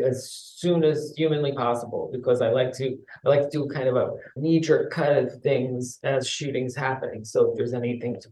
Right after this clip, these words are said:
flag up or any problems, it's helpful.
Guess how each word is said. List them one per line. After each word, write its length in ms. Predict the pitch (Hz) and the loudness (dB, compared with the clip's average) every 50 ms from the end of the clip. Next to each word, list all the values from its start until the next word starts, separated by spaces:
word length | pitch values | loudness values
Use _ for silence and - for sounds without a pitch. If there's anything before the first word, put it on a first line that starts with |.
| _ _ | _ _
flag 300 | - 127 117 113 113 120 | 2 2 2 2 2 0
up 240 | 127 127 120 - | 0 0 0 -2
or 140 | - 113 - | -2 -4 -4
any 80 | - - - | -6 -10 -8
problems, 560 | - 147 139 143 147 143 139 135 135 135 127 117 | -4 0 0 2 2 2 0 0 -2 -4 -4 -4
it's 340 | 117 117 117 - - - | -4 -4 -4 -8 -14 -16
helpful. 440 | - - 147 156 151 107 101 - - | -6 0 0 0 0 0 -4 -10 -12